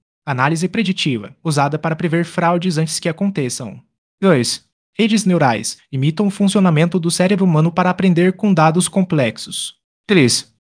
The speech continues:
autenticação biométrica, usa características únicas,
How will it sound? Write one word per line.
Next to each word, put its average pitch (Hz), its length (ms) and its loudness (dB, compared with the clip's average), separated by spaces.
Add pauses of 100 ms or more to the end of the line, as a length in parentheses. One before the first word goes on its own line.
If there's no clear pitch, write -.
(180)
autenticação 196 760 -2
biométrica, 156 800 -2 (140)
usa 196 220 -2
características 180 880 -2
únicas, 131 540 -6